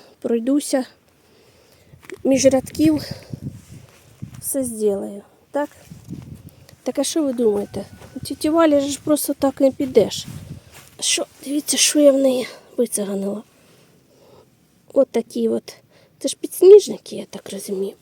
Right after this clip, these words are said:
І ось о теж другий сорт. Зараз я їх цей, водичкою, е, в, в пакетик водичкою пролю і заберу в місто, там собі посажу. Ну так,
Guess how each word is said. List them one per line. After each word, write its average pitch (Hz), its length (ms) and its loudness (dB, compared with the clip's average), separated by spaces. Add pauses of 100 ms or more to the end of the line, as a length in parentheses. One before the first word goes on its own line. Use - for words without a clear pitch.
(420)
І 262 100 2
ось 262 240 4
о 311 80 4
теж - 440 -2 (220)
другий 247 340 0
сорт. - 480 -12 (1300)
Зараз 254 460 -2
я 254 100 4
їх 240 220 2 (1900)
цей, - 400 -8
водичкою, 226 600 -4 (800)
е, - 100 -2
в, 208 120 -4 (120)
в - 200 -12
пакетик - 440 -2
водичкою 240 440 -2
пролю 269 300 2
і 277 60 4
заберу 247 460 2 (460)
в 220 200 -6
місто, 240 440 -2
там 226 160 -12
собі 214 280 -10
посажу. - 440 -12 (1700)
Ну 359 160 -2
так, 392 160 -4